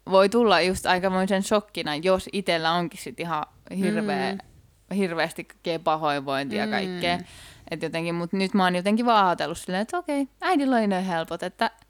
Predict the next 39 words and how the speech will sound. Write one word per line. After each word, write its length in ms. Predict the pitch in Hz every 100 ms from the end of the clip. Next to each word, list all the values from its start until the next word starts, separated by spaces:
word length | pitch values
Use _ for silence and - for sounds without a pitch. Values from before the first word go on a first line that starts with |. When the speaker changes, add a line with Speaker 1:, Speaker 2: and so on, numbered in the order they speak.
| _
Speaker 1:
mullakin 280 | 453 311 190
on 40 | 160
varmaan 300 | 151 143 226
helpot. 320 | 220 190 190 220
Speaker 2:
Mm. 380 | 233 220 180
Speaker 1:
Tai 160 | 165 185
silleen, 200 | 185 175
että 100 | 180
sen 180 | 196 175
takia 220 | 170 170
mä 100 | 165
en 60 | 165
ehkä 200 | 170 180
pelkää 400 | 165 160 - 175 _ _ - -
niinku 200 | - -
sitä 220 | - -
asiaa. 380 | - 190 196 196
Speaker 2:
Joo. 460 | 247 247 - - 208 - _ _ - - _ _ _ -
Speaker 1:
Mm. 160 | 196
Speaker 2:
Siis 140 | 180 190
mulla 240 | 220 226
on 80 | 196
kyllä, 220 | 170 151 - - _ 151
et 120 | 180
mua 220 | 220 294
niinku 240 | 269 190 175
jänskättää, 800 | 190 190 175 165 - 160 160 - _ _ -
että 400 | 170 - _ - _ 160
mitä 200 | 233 220
jos 160 | 180
se 80 | -
lapsi 260 | 175 - 156
ei 100 | 151
oiskaan 340 | 160 165 170
terve. 500 | 180 175 175 175 185 - _ 147 _ _ _ - -
Speaker 1:
Mm. 420 | 208 196 180 175 - _ _ _ _ - _ _ _ _ _ _ _ _ _ _ _ -
Speaker 2:
Se 120 | 254
olisi 160 | 196 165
jotenkin 300 | 160 165